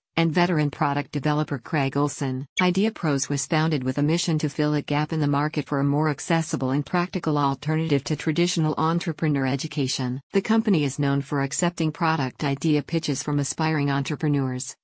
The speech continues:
who then become partners after passing a grueling review process akin to the show Shark Tank.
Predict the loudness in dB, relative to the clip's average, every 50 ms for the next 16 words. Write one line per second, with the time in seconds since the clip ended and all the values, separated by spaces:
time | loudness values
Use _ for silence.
0 | _ _ 2 4 4 4 4 2 2 2 0 0 0 2 2 0 0 0 -2 0
1 | 0 0 0 0 0 0 -2 -2 -2 -2 -4 -6 -2 0 0 0 0 0 0 0
2 | 0 0 2 2 2 2 4 2 2 2 2 2 2 2 2 2 0 2 0 0
3 | 0 2 2 2 0 0 0 -2 -2 0 0 0 0 0 -2 -2 -2 -2 0 0
4 | 0 0 0 -2 -2 -2 -2 -2 -4 -4 -2 -2 -2 -2 -4 -6 -10 -16